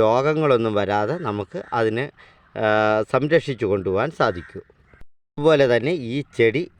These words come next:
ഒരു വാ-, ഇല ഒരു പത്ത്, രണ്ട് ഇല പ്രായമാകുമ്പോഴേക്കും നമുക്ക് ഒരു കൈക്കുമ്പിൾ ജൈവവളം, അതായത് ചാണകപ്പൊടിയോ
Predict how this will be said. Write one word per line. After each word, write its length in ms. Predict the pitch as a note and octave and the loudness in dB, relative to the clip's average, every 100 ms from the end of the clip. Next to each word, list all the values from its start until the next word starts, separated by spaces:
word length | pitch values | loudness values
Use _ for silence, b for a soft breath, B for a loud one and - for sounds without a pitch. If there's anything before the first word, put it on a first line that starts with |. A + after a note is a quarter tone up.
| A#2 | 0
ഒരു 200 | A2 A#2+ A#2+ - - G#2+ | 2 4 2 0 -6 -2
വാ-, 280 | G#2+ A2+ - - - A#2 A2+ | 0 0 -4 -14 -14 -2 2
ഇല 200 | A#2 B2 A#2 | 4 2 2
ഒരു 140 | A2 - | 0 0
പത്ത്, 200 | A2+ A2+ - A2+ | -2 -2 -6 -2
രണ്ട് 320 | A#2 C#3 D3+ - A#2+ | 0 0 -2 0 0
ഇല 160 | A2 A2+ - | 0 -2 -2
പ്രായമാകുമ്പോഴേക്കും 1120 | G2 G#2+ A#2+ A2 G#2 G#2+ G#2 A2 A2 A2 D#3 A2 | 0 2 2 2 0 0 0 0 0 0 -4 -4
നമുക്ക് 260 | G2+ G2+ C#3 G#2+ | -6 -6 -8 0
ഒരു 200 | A#2+ C#3+ E3+ | 0 0 0
കൈക്കുമ്പിൾ 580 | B2 A2+ - C#3 C3 D3+ F3 G#2+ | 0 0 -2 -2 0 0 -2 0
ജൈവവളം, 580 | G#2+ A2 A#2 A2+ G2+ F2 - b b b b G#2+ | 2 4 2 2 0 -2 -10 b b b b 0
അതായത് 400 | A2+ A#2+ A#2+ A2 - | 2 4 2 0 0
ചാണകപ്പൊടിയോ 680 | G2 G#2+ A#2 A2+ A2+ A#2 | 0 2 2 0 0 0